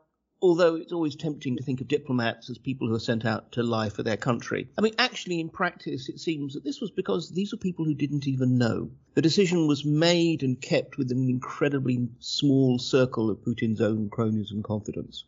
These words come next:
So that's reason number one. The second reason is, to be blunt, it didn't make sense. And I think this is the interesting thing, because, look, I, I regard Putin as a rational actor.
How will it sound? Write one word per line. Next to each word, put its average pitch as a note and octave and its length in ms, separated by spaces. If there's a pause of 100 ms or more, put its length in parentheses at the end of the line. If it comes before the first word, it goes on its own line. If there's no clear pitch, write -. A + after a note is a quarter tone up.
(120)
So - 220
that's D#4+ 160
reason E3+ 260
number B2 200
one. B2 260 (460)
The C4 80
second F4 280
reason G3+ 320
is, D#3+ 200
to - 120
be E4 100
blunt, A2+ 380
it - 240
didn't - 420
make G#2+ 300
sense. - 640 (420)
And F#3+ 100
I A3+ 40
think C4 140
this B3 180
is A#3+ 80
the A3+ 80
interesting G#3 420
thing, C3+ 280
because, - 180
look, F3 180
I, D3+ 240
I D#3+ 120
regard C#3 480
Putin B2+ 340
as A2+ 120
a A#2+ 60
rational G#2 480
actor. - 400